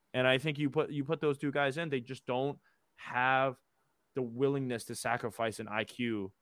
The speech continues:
uh, offensively and defensively. So I think they miss G P two, which is why, which is why I think, um, you know, the, the, the, they're talking about saying, like, "Hey," I don't think it'll happen. Like you said, I don't think Port-, why would Portland do it? They're not rebuilding.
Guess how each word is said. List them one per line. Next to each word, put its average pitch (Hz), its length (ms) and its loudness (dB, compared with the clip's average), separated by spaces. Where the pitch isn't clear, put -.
uh, 107 200 2
offensively 110 540 -2
and 107 100 -8
defensively. 107 400 -8
So 107 160 -6
I 147 80 6
think 190 200 2
they 175 100 4
miss 170 180 2
G 165 160 -4
P 151 100 -6
two, 139 160 -2
which 127 220 0
is 135 100 -2
why, 156 500 2
which 127 160 -10
is 120 100 -10
why 139 220 2
I 120 80 0
think, 120 500 -4
um, 104 540 0
you 117 120 -10
know, 104 180 -4
the, 131 240 -10
the, 117 160 -2
the, 110 160 -2
they're 110 120 -4
talking 151 380 4
about 104 320 4
saying, 104 220 -2
like, 101 200 -2
"Hey," 131 360 4
I 180 100 8
don't 110 160 4
think - 160 -12
it'll 98 100 0
happen. 101 220 0
Like 120 180 4
you 98 80 -6
said, 98 120 -8
I - 20 -4
don't 110 80 -4
think 104 160 -8
Port-, 101 200 0
why 104 140 -2
would 90 160 -4
Portland 95 400 -8
do 87 120 -6
it? 90 140 -6
They're 113 80 0
not 98 160 -4
rebuilding. 98 640 -2